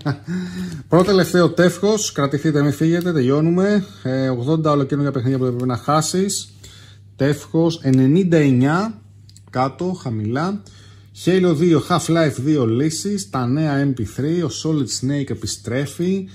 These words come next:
την πανοκρουσία σε αυτό το τεύχος, πάρα πολύ, ε, δυνατά μέσα τα θέματα. Αλλά έχει μικρύνει, είναι αλήθεια, η ύλη.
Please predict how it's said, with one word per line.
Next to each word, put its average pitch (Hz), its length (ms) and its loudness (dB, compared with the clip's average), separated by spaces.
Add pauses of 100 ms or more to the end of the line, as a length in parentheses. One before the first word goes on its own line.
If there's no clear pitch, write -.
(200)
την 117 100 -2
πανοκρουσία 120 720 0
σε 113 120 -4
αυτό 107 140 -2
το 107 120 -2
τεύχος, 170 720 -4
πάρα 127 340 0
πολύ, 104 600 -4 (680)
ε, 110 360 -10
δυνατά 113 680 0
μέσα 107 260 -2
τα 104 100 -4
θέματα. 147 760 -2 (2250)
Αλλά 123 340 -2
έχει 143 240 -2
μικρύνει, 135 540 0
είναι 107 160 0
αλήθεια, 104 440 -6
η 101 100 -6
ύλη. 165 440 0